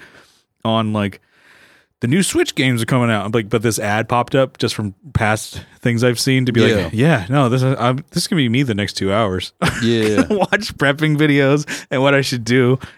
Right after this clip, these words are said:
Speaker 1: and then realizing I'm like, "Oh man, I barely know how to cook."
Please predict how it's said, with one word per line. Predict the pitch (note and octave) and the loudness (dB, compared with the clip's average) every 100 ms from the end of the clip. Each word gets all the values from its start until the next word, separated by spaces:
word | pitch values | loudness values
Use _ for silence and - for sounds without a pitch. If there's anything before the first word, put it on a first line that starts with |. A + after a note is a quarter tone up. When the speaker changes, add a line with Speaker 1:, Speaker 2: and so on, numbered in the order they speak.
| - | -4
Speaker 1:
and | C3 | 0
then | C3+ | 0
realizing | B2 B2 A#2 A#2 A#2+ A#2+ | 2 2 2 2 2 0
I'm | A2 | 0
like, | G#2+ - - - - - | -2 -4 -20 -20 -14 0
"Oh | E3 C3 | 2 4
man, | C#3 C3 F#2+ - _ _ _ _ _ _ D#3 | 4 4 0 -4 _ _ _ _ _ _ 0
I | |
barely | C#3+ - B2 B2 A#2 | 0 2 4 4 4
know | A2+ | 2
how | A2 | 0
to | F#2+ | -2
cook." | G#2+ F2+ | -4 -4